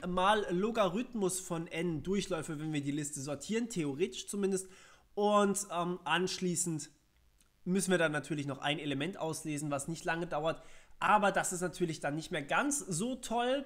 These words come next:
ähm, während wenn wir den Algorithmus, den ich als zweites vorstellen möchte, da brauchen wir eigentlich nur n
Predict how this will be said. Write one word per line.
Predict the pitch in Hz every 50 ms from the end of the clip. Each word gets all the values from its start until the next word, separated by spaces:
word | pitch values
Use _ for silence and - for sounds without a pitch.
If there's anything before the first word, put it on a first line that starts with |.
| - -
ähm, | - 190 190 196 196 202 196 196 - - - - - - -
während | - 180 202 202 202 190 202 185 165
wenn | 185 185 185 185
wir | 175 180 180 175 165 160 156
den | 139 - - - 170 165 170
Algorithmus, | - 160 160 143 151 175 180 175 170 151
den | - 160
ich | 147 - 147
als | 131 - -
zweites | - - 262 311 311 320 -
vorstellen | - 214 202 202 - 185 180 185
möchte, | 185 165 - - 175 156 - - - - - - - - - -
da | 175 156 170
brauchen | 165 - 175 175 165 170 170
wir | 165 - -
eigentlich | 139 151 170 175 151 -
nur | - 165 160 - -
n | 156 175 190 185 156 131